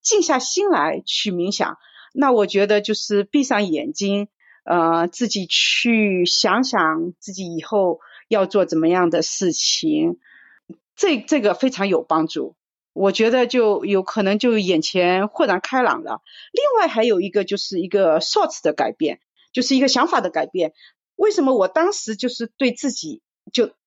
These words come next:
那一下，就，就，那当当那个项目，可能在以前也会发生过，但是当时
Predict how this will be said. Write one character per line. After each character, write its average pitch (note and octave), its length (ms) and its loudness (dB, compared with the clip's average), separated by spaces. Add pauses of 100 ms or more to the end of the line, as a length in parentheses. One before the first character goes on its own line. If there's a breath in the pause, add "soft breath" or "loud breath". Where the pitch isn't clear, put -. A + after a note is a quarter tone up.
(120)
那 C#4 160 2
一 G#3+ 140 -2
下， - 400 -2
就， A3+ 140 -4
就， - 260 -2
那 D#4+ 220 2
当 E4 200 2
当 E4 140 4
那 C#4 80 2
个 G3+ 80 2
项 F#3 220 -2
目， F3+ 120 -6
可 - 220 -4
能 C4 340 2
在 D#4+ 300 0 (440)
以 F#3+ 180 -8
前 A#3+ 320 2
也 F3+ 120 2
会 A#3 200 0
发 G3+ 180 0
生 G#3 180 -6
过， E3 200 -2
但 F3+ 160 -2
是 B3+ 160 -2 (480 loud breath)
当 F#4 240 2
时 G3+ 420 0